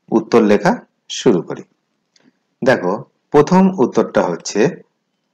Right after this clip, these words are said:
"আজ বুধবার ছুটি, তাই নুটু খুব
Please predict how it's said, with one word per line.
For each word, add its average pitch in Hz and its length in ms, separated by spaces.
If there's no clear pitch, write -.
"আজ 147 420
বুধবার 101 520
ছুটি, 110 580
তাই 180 320
নুটু 113 380
খুব 127 340